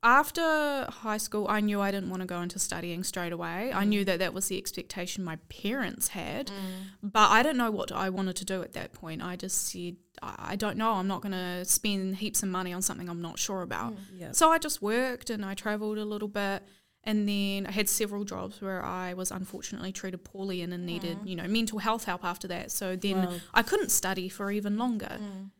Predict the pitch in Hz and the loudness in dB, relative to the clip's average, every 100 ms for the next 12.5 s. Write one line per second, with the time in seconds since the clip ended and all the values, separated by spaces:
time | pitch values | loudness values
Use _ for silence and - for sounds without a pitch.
0 | - 220 220 214 202 202 214 202 190 185 | -2 4 4 4 2 0 0 0 -2 -2
1 | 190 - 202 202 180 - 185 180 180 - | -2 0 0 0 -2 -4 -6 -4 -4 -4
2 | 190 190 180 175 180 - - 196 - 180 | -4 -2 -2 -4 -8 -14 -4 -2 -2 -2
3 | 180 214 190 170 - - - - - - | 4 6 6 2 0 -2 -2 -10 -10 -8
4 | - 180 165 160 180 165 170 196 196 180 | -6 -4 -4 -4 -2 -4 -4 -6 -2 0
5 | 175 170 - - - - - - 277 285 | 0 -2 -2 0 0 -2 -4 -4 -4 -6
6 | 196 - 208 202 196 196 233 - - 202 | -6 -6 0 4 6 6 6 6 4 4
7 | 220 208 - 165 160 - - 196 196 208 | 2 0 -2 -4 -2 -4 -2 -6 -4 0
8 | 190 180 175 175 180 _ _ _ _ 202 | 0 0 -2 -4 -6 _ _ _ _ -2
9 | 185 175 196 - 185 - 190 196 185 185 | 2 2 2 2 0 0 -2 0 -2 0
10 | - 190 185 185 180 175 175 202 226 254 | -2 -2 -4 -2 -4 -4 -2 -2 0 -2
11 | 285 - 196 - - - - 175 175 - | -2 -4 -4 -4 -4 -4 -6 -6 -6 -6
12 | 170 170 - 170 - | -6 -6 -6 -6 -8